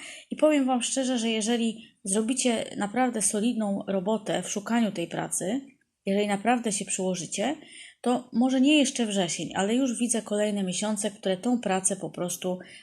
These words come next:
Wam, y, przynoszą, tak? Czyli w kolejnych miesiącach ta praca może przyjść. Moje drogie skorpiony,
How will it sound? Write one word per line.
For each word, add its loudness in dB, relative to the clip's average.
Wam, 2
y, 0
przynoszą, 0
tak? -4
Czyli -4
w -10
kolejnych 0
miesiącach -6
ta -2
praca -2
może -6
przyjść. -4
Moje 4
drogie 4
skorpiony, -2